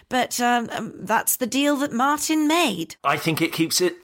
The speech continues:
Speaker 2: open access. That's just at, what, a, a couple of beers? You could, you could, you could stop yourself from having a couple of beers and just come down to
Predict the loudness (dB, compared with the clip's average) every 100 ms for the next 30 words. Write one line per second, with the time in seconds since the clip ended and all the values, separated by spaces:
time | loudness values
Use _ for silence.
0 | -2 0 2 2 2 0 2 2 2 0
1 | 2 2 2 2 0 0 0 2 2 0
2 | -4 -10 -4 -2 0 -2 0 2 0 -2
3 | -14 -20 -2 0 2 2 2 2 0 -4
4 | -12 -2 -2 2 2 2 0 -2 -4 -4
5 | -2 0 0 2 -2 -2 -10 -2 0 2
6 | 2 0 0 0 2 2 0 0 -2 2
7 | 0 0 -2 2 0 0 -2 -2 -2 0
8 | 0 0 -2 0 0 0